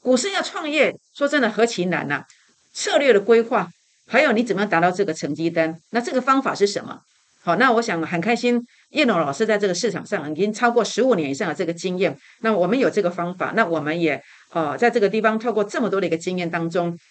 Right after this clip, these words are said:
好，揣摩出一套操盘模式。那假设你在这个地方啊，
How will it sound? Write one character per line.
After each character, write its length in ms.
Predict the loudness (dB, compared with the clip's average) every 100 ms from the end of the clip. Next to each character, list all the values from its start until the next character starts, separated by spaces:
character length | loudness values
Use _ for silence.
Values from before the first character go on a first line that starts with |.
| _
好， 100 | -4 -2
揣 160 | -2
摩 140 | -2 -2
出 180 | 0 -2
一 80 |
套 160 | -2 -6
操 180 | -4 -4
盘 160 | -4
模 200 | -4 -4
式。 280 | -4 -4 -4 -8 _ _
那 260 | 2 2 4
假 240 | 4 4
设 180 | 2 0
你 180 | 0 2
在 120 | 2
这 120 | 4
个 80 | 2
地 100 | 2
方 140 | 0
啊， 220 | 0 -2